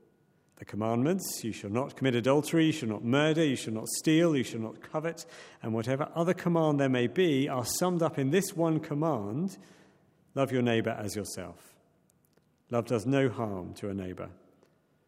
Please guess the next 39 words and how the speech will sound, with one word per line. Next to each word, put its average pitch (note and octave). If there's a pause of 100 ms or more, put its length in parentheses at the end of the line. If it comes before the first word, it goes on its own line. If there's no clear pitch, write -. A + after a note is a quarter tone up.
(280)
Therefore, A#2+
love A2+ (400)
is G#2+
the G#2+
fulfillment G2
of -
the G#2+
law. F#2+ (1600)
And B2
do G3+
this G#2
understanding C#3
the A#2
present A2+
time. F#2+ (1080)
The A2+
hour C#3+
has A2+
already C#3+
come G2+
for -
you G#2+
to G#2
wake B2+
up D3+
from A#2+
your A2+
slumber, E2+ (560)
because A#2+
our C3+
salvation D#3
is A#2
nearer E3+
now A#2+
than A#2+
when C3
we C3+
first C#3+
believed. D3+